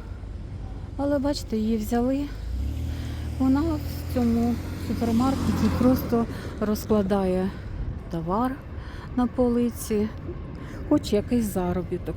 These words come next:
Тому що в Канаді, друзі, дуже все дорого. Більшість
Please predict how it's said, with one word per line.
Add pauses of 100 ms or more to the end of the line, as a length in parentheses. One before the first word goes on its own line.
Тому
що
в (100)
Канаді,
друзі,
дуже
все
дорого. (1400)
Більшість